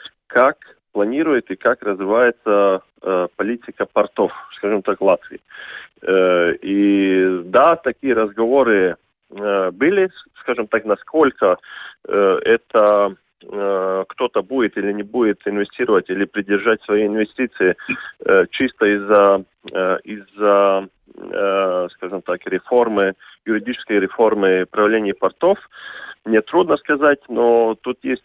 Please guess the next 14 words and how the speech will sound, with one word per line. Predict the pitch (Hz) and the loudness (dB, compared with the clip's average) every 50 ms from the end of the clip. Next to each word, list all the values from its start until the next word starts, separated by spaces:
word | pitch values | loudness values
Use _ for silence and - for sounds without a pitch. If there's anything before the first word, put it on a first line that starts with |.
| _ - | _ -2
целый | 135 131 123 110 98 | 0 2 2 2 2
ряд, | 104 117 123 123 113 101 98 | 2 4 4 2 2 0 0
э, | 101 98 98 95 92 92 _ _ _ _ _ - | 0 0 0 0 -2 -4 _ _ _ _ _ -16
скажем | - - 101 95 101 98 92 | -8 -6 -6 -4 -4 -6 -6
так, | - 98 98 - - - | -4 -4 -4 -4 -4 -4
соеди-, | 107 101 98 95 95 98 - - - | -4 -4 -4 -4 -6 -6 -6 -6 -8
ну, | - 113 110 | -8 -10 -8
соединенных | - - 101 95 95 98 104 120 139 135 113 92 - - | -4 -4 -4 -2 -2 -2 0 2 2 2 2 -2 -4 -4
вопросов, | 85 82 - - 95 90 - - - _ | -4 -6 -2 -2 -2 -2 -2 -6 -10 _
так | - 107 117 - | -2 -2 -2 0
можно | 135 123 117 110 101 | -2 -4 -2 -2 -4
сказать. | - - - 95 95 101 98 92 - _ _ - - - - - - _ | -4 -6 -6 -2 0 2 0 0 -2 _ _ -20 -18 -16 -16 -18 -12 _
Та | - 110 110 101 | 2 2 2 2
же | 104 | 0